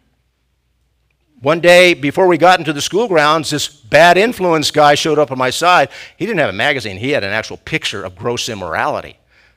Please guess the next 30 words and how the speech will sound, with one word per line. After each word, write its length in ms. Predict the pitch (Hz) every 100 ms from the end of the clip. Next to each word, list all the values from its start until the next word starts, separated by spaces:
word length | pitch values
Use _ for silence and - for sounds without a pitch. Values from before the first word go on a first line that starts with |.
| _
A 120 | 110
K 140 | 113 110
A 180 | 85 92
porn. 360 | - 143 107 82 _ _ _ _ _ _ _ _ _ _ _ _ _ _ _ _
Uh, 300 | - 113 101 95 _ _ _ - _ - - -
I 160 | 170
learned 440 | 254 254 233 214 - _
that 220 | 123 160
it 100 | 156
was 160 | 151 127
dangerous 680 | 107 160 202 226 143 143 131
to 100 | 143
drink 400 | 110 156 135 117
beer, 400 | 160 196 151 139
especially 580 | 135 - 214 220 208 190
around 360 | 147 156 147 143
older 300 | 156 226 202
boys 420 | 139 143 139 - _
who 120 | -
would 180 | 147 120
use 300 | 123 156 160
my 160 | 139 123
compromised 760 | - 147 151 156 131 131 131
state 500 | 120 - 175 156 135 - - -
to 140 | 156
pummel 300 | - 196 190
my 200 | 160 131
face 440 | 123 160 143 117 -
for 260 | - 143
fun. 320 | 135 247 -